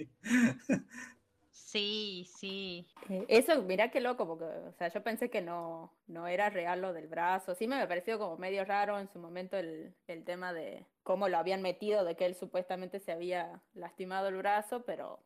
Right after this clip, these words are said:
Speaker 3: como que dije, bueno, yo qué sé, se quedaron sin
Speaker 2: La verdad,
Speaker 3: idea.
Speaker 2: la verdad que lograron encajarlo perfecto, porque la serie en ningún momento se, se nota que realmente Joey tenía ese, el problema del brazo.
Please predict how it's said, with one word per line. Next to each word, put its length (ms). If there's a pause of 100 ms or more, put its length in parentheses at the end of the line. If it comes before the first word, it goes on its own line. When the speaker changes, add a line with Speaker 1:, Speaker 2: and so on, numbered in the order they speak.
Speaker 3:
como 200
que 100
dije, 220
bueno, 240 (180)
yo 60
qué 100
sé, 280 (280)
se 80
quedaron 320
sin 60
Speaker 2:
La 100
verdad, 280
Speaker 3:
idea. 100
Speaker 2:
la 120
verdad 280
que 100
lograron 480
encajarlo 680
perfecto, 760 (800)
porque 500
la 160
serie 280
en 80
ningún 360
momento 540
se, 920 (200)
se 260
nota 400
que 120
realmente 800
Joey 240
tenía 280
ese, 500
el 140
problema 400
del 80
brazo. 480